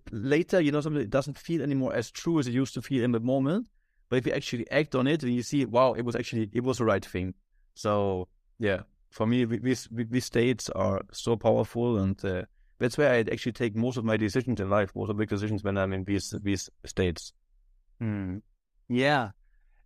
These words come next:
Speaker 2: And that's this kind of guidance that you were mentioning before, because the decisions that you take in those moments,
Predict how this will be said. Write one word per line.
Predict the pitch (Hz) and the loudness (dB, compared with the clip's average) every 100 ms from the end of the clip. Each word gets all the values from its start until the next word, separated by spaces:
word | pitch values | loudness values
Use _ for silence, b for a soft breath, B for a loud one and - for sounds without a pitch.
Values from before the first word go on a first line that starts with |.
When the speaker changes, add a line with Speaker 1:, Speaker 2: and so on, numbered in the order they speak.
| - | -2
Speaker 2:
And | 151 156 - _ _ | 0 0 -4 _ _
that's | 175 175 - - - _ _ _ _ _ | 0 0 0 -10 -20 _ _ _ _ _
this | 185 - | 0 0
kind | - 196 185 | 0 0 0
of | - | 0
guidance | 165 151 175 147 113 - | 2 4 4 2 0 -2
that | 113 | -4
you | 110 | 0
were | 110 107 | 0 2
mentioning | 107 110 - 104 101 | 2 0 0 -2 -2
before, | 98 - 104 98 | -6 -4 -2 -2
because | 104 - 120 - - _ _ _ _ _ _ _ _ _ _ _ _ - | -2 -2 -2 -4 -18 _ _ _ _ _ _ _ _ _ _ _ _ 0
the | 135 | 0
decisions | 147 113 - 220 - 226 220 | 0 0 2 2 4 2 2
that | - 160 | 0 -2
you | 143 | -2
take | 123 - 165 175 | -4 -2 -2 0
in | 160 135 | 0 0
those | 127 151 165 - | 2 2 2 -2
moments, | 139 139 139 123 101 95 | -2 0 2 0 0 -6